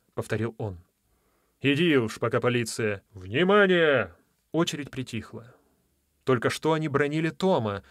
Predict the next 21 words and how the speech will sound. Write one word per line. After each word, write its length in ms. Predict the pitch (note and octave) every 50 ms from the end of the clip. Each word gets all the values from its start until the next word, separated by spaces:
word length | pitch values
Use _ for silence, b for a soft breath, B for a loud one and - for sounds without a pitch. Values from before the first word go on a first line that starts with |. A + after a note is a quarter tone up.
| b b
стал 300 | - - - D3 A#2 F#2+
как 220 | - B2+ - -
пень, 300 | - C#3+ A#2 G2+ G#2+ - b b b b b b b
а 120 | b C#3 A#2
теперь 360 | - A2+ A2 F3+ G3+ G#3 F3
все 200 | - - E3 D3+
повернулись 520 | - A#2 G#2+ A2 G#2+ A2+ B2 C3 C3 B2
к 80 | - -
верховому. 720 | A#2+ A#2 - - B2 A#2+ G#2+ A2 G#2 F#2+ G2+ A2 - - _ _ _ _ _ _ _ _ _ _ _ _ _ _ _ _ -
«Как 260 | - G3 G3+ - -
ее 180 | D#3+ D3 C#3+
звать, 340 | C3+ C3 C3+ D3+ C3+ A2+ G#2+
сэр?» — 320 | - - - A2+ F#2+ - - - _ _ _ _ _ _ _ _
тихо 240 | - - A2+ - A2
спросил 380 | - - - - - - G#2 F#2+
Том. 300 | - A#2 G2 F2 F2 - _ _ _ _ _ _ _ _ _ _ _ _ _ _ _ _ _ _ _
«Картину-то? 760 | - C3+ B2+ B2+ - - C3 E3+ F3+ D#3+ - A2+ G2 F2 - _ _ _ _ _ _ _ _ _ B B B B B B B
Кажется, 720 | - C3 D3 C#3 D#3 D3 C3 - - D3 D3 C#3 B2+ B B B B B B B B B B B
Мона 380 | G#2 A2 B2+ D#3 D#3+ D3 C3+
Лиза. 500 | B2+ C3 E3+ F3+ B2 F#2 G2 D2+ - - _ _ _ _ _ _ _ _ _ _ _ _
Точно, 500 | - E3 E3 D#3 - - - B2+ C3+ -